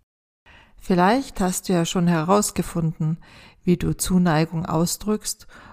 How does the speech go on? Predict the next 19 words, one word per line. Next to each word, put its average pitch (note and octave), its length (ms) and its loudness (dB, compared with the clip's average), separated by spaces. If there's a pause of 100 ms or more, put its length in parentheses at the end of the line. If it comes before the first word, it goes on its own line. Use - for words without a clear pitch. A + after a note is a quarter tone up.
(100)
oder G#3 220 4
kennst F3 480 -2
jemanden, E3 720 -2 (180)
der D3+ 120 0
ein G3 160 2
Partnertyp G3+ 760 -2
ist. - 300 -12 (1300)
Du F3 160 -2
darfst E3 420 0
also D3 240 -4
gespannt D#3 520 -4
sein, F#3+ 440 2
was D3+ 220 -4
du D3+ 160 -4
heute D#3 340 -2
Neues D3 400 -2
erfährst - 800 -4
beim F#3 180 0
Fühltyp. G3 720 -2